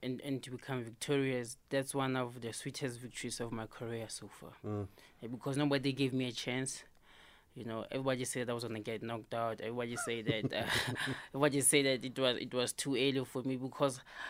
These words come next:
Speaker 1: I had ten fights
Speaker 2: Mm.
Speaker 1: at, at the time, and he had thirty something fights. He, he never lost to a South African boxer in, like, many years, you know. So, so for me to, to, to beat him was just,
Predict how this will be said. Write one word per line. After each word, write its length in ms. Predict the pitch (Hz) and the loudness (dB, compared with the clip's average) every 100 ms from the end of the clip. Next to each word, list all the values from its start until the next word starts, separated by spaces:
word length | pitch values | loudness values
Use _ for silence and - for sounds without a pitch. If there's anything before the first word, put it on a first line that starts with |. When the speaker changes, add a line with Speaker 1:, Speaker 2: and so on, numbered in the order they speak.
| - | 6
Speaker 1:
I 80 | 151 | 8
had 200 | 151 147 | 8 6
ten 200 | 175 156 | 6 4
fights 400 | - 98 92 - - - | 2 -4 -2 -10 -12 -2
Speaker 2:
Mm. 220 | 107 98 | 2 4
Speaker 1:
at, 140 | 135 - | 2 0
at 120 | 113 | -2
the 120 | 117 | -2
time, 360 | 113 - 120 113 | -2 -2 -2 -2
and 140 | 120 120 | -4 -4
he 180 | 123 | -2
had 240 | 123 120 117 - - - - | -2 -2 -6 -20 -20 -18 -2
thirty 240 | 135 - | -2 0
something 460 | - 131 110 139 123 | 0 -2 0 -2 -2
fights. 320 | - 113 113 | 0 0 0
He, 260 | 135 131 117 | -2 -2 -4
he 120 | 139 | 2
never 320 | 147 151 147 | 6 6 6
lost 340 | 135 127 127 - - - _ | 4 2 0 -8 -20 -20 _
to 100 | - | -2
a 40 | 127 | -2
South 180 | 117 | 0
African 480 | 117 117 117 131 123 | -2 -2 -6 -4 -2
boxer 340 | 117 117 113 120 | -2 -4 -2 -6
in, 300 | 110 123 127 | -4 -2 0
like, 180 | 110 | 0
many 220 | 127 127 127 | 0 2 2
years, 380 | 123 113 - - - - - - | 0 -4 -6 -10 -20 -20 -20 -10
you 100 | - | -8
know. 320 | 110 104 107 - - | -6 -6 -8 -12 -14
So, 380 | - 117 117 120 - - - | -4 -2 -2 -4 -12 -20 -8
so 240 | - 127 | -2 -2
for 220 | - 131 | 0 0
me 280 | 135 151 143 | 4 6 4
to, 180 | 139 143 | 2 -2
to, 260 | 139 135 117 | 0 -2 -2
to 180 | - | -6
beat 280 | 120 127 123 | -2 0 0
him 160 | 123 120 | 0 -2
was 140 | 113 | -2
just, 380 | 120 120 - | -2 -2 -4